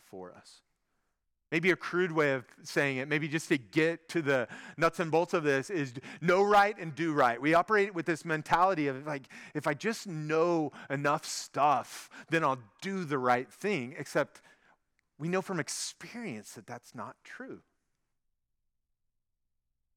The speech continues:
Again and again, I choose the cheeseburger. We know a lot of things,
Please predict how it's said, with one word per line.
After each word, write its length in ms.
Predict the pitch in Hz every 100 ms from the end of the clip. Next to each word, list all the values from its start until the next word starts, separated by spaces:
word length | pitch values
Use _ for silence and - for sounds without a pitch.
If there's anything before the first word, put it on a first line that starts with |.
| _
Again 340 | 147 135 190 208
and 140 | 214
again, 400 | 190 220 233 147 135
I 60 |
choose 300 | 120 165 143
the 100 | 165
cheeseburger. 640 | - 254 - - 101 95 98 _ _ _ _ _ _ _ _ _ _ _ _ _ _ _ _ _ _ 160
We 100 | 175
know 720 | 180 202 220 208 202 175 -
a 80 | 139
lot 380 | 165 165 170 170 -
of 140 | 151
things, 800 | - - 247 208 202 190 -